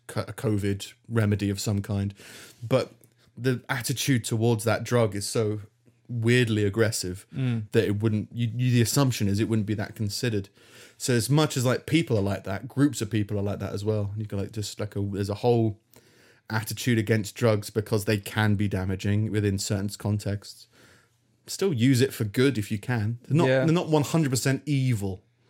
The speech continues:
Speaker 1: And I think that's the belief, is
Speaker 2: Yeah.
Speaker 1: that, like, it's evil. Meth, evil.
Speaker 2: <laughs>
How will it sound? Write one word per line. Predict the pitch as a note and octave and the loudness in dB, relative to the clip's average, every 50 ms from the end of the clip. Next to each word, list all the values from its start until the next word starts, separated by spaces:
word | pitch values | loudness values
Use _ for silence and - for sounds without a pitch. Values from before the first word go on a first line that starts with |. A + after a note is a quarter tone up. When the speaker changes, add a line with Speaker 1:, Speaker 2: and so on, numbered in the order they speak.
| _ _ _ - | _ _ _ -4
Speaker 1:
And | D#3+ C3 - B2+ | -2 0 2 4
I | A#2+ | 6
think | G3+ F#3+ D#3 D#3 | 6 6 6 6
that's | D#3 C#3 B2 | 4 2 2
the | - - | 0 0
belief, | C3 - C#3+ C3+ C#3 D3 C3+ G#2+ G2+ - - - - | 2 4 4 6 6 6 6 4 0 -4 -8 -4 -2
is | B2 A#2+ | 2 4
Speaker 2:
Yeah. | B2+ B2+ | 4 6
Speaker 1:
that, | B2 A#2 A#2+ | 6 4 4
like, | A#2+ A#2 | 2 0
it's | G#2+ - | -2 2
evil. | C3+ D3+ D#3+ D#3 D#3+ D3+ C#3 A#2+ G#2+ G2+ G2+ A#2+ | 4 6 8 8 8 8 6 4 2 -2 -2 0
Meth, | C#3 C#3 D3 C#3 A2 G2+ - - - - - - - | 2 4 6 6 4 2 -2 -8 -12 -14 -18 -10 -2
evil. | - D#3+ C#3 B2+ C#3+ C#3+ C3+ B2+ A#2 G#2 G2+ F#2+ F#2+ - - | 2 4 6 6 6 6 6 4 4 2 -2 -4 -6 -6 -6
Speaker 2:
<laughs> | A#2 | -6